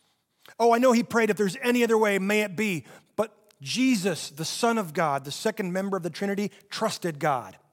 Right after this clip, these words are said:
that God would do what that had been the plan for all eternity. He went to the cross willingly. Because he trusted God,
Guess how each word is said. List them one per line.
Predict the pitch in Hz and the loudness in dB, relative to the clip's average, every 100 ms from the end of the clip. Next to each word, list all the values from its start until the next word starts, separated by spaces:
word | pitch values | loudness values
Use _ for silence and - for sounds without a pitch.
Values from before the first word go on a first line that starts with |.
| _ _ _ _ _ | _ _ _ _ _
that | 170 135 | -16 0
God | 180 202 | 2 2
would | 208 160 | 0 -2
do | 208 214 | -2 0
what | 196 - | -2 0
that | 180 147 131 - | 0 -2 -12 -10
had | - 151 | -8 0
been | 214 | 2
the | 226 | 2
plan | - 202 202 | 0 -2 -2
for | 190 208 | -4 -2
all | 185 214 226 | 4 4 4
eternity. | 202 - 208 196 - 143 - - - | -2 -4 -4 -4 -6 -12 -14 -20 -8
He | 185 | -6
went | 165 226 240 | 0 -2 -2
to | 185 | -10
the | 180 | -12
cross | - 202 196 - - - _ | -2 0 0 -2 -10 -16 _
willingly. | - 131 202 196 180 151 110 - _ _ _ _ | -20 -2 0 2 0 -4 -6 -14 _ _ _ _
Because | 151 - 196 202 - | -10 -2 0 0 -4
he | 196 | -8
trusted | - 196 175 190 165 | -2 -2 -2 -6 -2
God, | 175 170 | 0 0